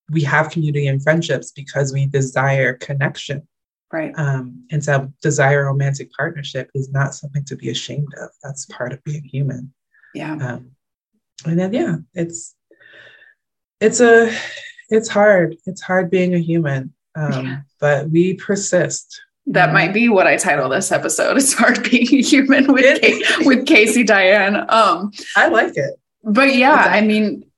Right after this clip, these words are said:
Speaker 2: it, I'm really, I feel so aware of that, that reality, especially if, if we're on any kind of, like, spiritual path, be it one that's rooted in, like,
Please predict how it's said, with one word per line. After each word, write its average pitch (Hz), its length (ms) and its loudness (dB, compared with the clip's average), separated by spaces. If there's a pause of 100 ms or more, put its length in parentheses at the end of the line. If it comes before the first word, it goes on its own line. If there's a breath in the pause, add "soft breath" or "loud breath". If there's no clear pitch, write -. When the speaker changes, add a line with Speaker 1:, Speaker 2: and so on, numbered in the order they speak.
(180)
Speaker 2:
it, 208 160 2
I'm 220 240 4
really, 226 320 4
I 202 100 0
feel 220 220 0
so 214 220 2
aware 180 340 2
of 170 120 -2
that, 143 360 -2 (140)
that 190 240 2
reality, 185 400 2
especially 214 540 0
if, 214 280 0
if 196 300 -8 (120)
we're 196 220 0
on 185 220 0
any 185 220 -6
kind 190 240 -2
of, 185 120 -2
like, 180 220 -2
spiritual 180 580 -4
path, 254 460 -2
be 185 160 -2
it 175 160 -4
one 170 280 0
that's 165 280 -2
rooted 147 320 -4
in, 160 160 -4
like, 156 320 -4